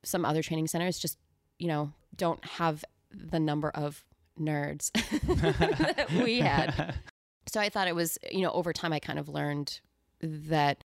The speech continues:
Speaker 1: there were a lot, a lot of the same type of students I had in Chicago, in L A at I O S. Just, we also had a lot more people who were,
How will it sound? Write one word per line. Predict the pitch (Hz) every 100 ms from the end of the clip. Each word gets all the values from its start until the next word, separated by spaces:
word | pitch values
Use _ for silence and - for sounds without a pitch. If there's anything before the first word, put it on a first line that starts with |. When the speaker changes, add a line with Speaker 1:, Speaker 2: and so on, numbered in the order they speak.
| - 170 - - -
Speaker 1:
there | 208 175 202
were | 190 -
a |
lot, | 165 156 -
a | 175
lot | 175 165 165
of | 160
the | 156 _
same | - 180 165
type | 165
of | 147
students | 156 151
I |
had | 147
in | 143
Chicago, | 143 143 147 143
in | 151 143
L | 143
A | 147
at | 147
I | 143 143
O | 147
S. | 143 143 -
Just, | 165 185 -
we | 175
also | 147 147
had | 156 160
a |
lot | 160 151
more | 180 180
people | 185 180
who | 196
were, | 190 190 185